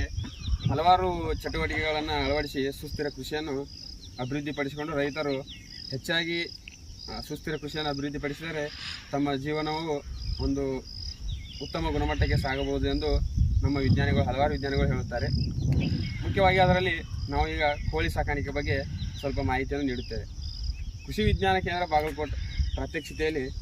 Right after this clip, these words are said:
ಕೋಳಿ ಸಾಕಾಣಿಕೆ ಬಗ್ಗೆ ಬಹಳ ಮಹತ್ವವನ್ನು ನೀಡಿದ್ದಾರೆ. ಇಲ್ಲಿ ಮುಖ್ಯವಾಗಿ ಸ್ವರ್ಣದಾರ ಎಂಬ ಕೋಳಿ ತಳಿಗಳನ್ನು ಅವರು ಬೆಳೆದಿದ್ದಾರೆ. ಏ-, ಸ್ವರ್ಣದಾರ ಏಕೆ ಬಳಸಿದ್ದಾರೆ ಎಂಬುದನ್ನು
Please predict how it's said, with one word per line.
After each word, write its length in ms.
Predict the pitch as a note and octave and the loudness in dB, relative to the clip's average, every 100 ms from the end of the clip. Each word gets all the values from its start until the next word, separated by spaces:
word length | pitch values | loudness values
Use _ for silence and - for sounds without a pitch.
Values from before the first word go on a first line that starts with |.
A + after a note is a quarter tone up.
| - - - - | -8 -8 -8 -4
ಕೋಳಿ 240 | D#3+ F#3+ | 2 2
ಸಾಕಾಣಿಕೆ 440 | F#3 E3+ E3+ E3 D#3+ | 2 0 -2 -2 -4
ಬಗ್ಗೆ 340 | D3+ D3+ D3 D3+ - | -2 0 0 4 4
ಬಹಳ 180 | C#3 D3+ | 4 4
ಮಹತ್ವವನ್ನು 420 | D3 C#3 C3+ C#3 | 4 0 0 0
ನೀಡಿದ್ದಾರೆ. 420 | C3 B2 B2 B2 C#3+ - - - - - F3 | 0 -2 -4 -4 -6 -10 -18 -18 -10 -2 2
ಇಲ್ಲಿ 200 | G3 F#3 | 4 4
ಮುಖ್ಯವಾಗಿ 540 | E3+ F3 E3+ E3 D#3 F3 - - - - - - - - - - - | 2 -4 -4 -4 -6 -8 -16 -18 -18 -18 -18 -16 -16 -16 -16 -12 -2
ಸ್ವರ್ಣದಾರ 520 | E3 F#3+ F#3 E3+ E3 D3+ - - - - - - | 0 4 4 4 4 2 0 -16 -20 -20 -16 -6
ಎಂಬ 160 | C#3+ D#3 C#3 | -2 2 2
ಕೋಳಿ 360 | C#3 - D3+ D#3 | 0 0 0 2
ತಳಿಗಳನ್ನು 680 | D3 D3 D3 D#3+ D3+ D#3 - C#3 | 0 2 2 0 -4 -6 -8 -4
ಅವರು 160 | C#3+ | 0
ಬೆಳೆದಿದ್ದಾರೆ. 540 | C#3 C3 B2 B2 A#2 A2+ - - - - | 2 2 0 -2 -2 -4 -12 -18 -14 -6
ಏ-, 160 | D3 - | -6 -4
ಸ್ವರ್ಣದಾರ 500 | - F3 G3+ G3 F#3 | -2 0 2 6 6
ಏಕೆ 480 | F#3 E3+ E3+ F3+ E3+ - - - - - - | 6 0 -2 -2 -4 -6 -18 -18 -18 -16 -8
ಬಳಸಿದ್ದಾರೆ 520 | B2+ C#3 D#3+ D3+ D3+ C#3+ | -4 -2 0 2 2 2
ಎಂಬುದನ್ನು 840 | C3 C3+ D3+ D#3 D#3+ D3 D3 - | -2 -4 -2 -4 -4 -4 -4 -10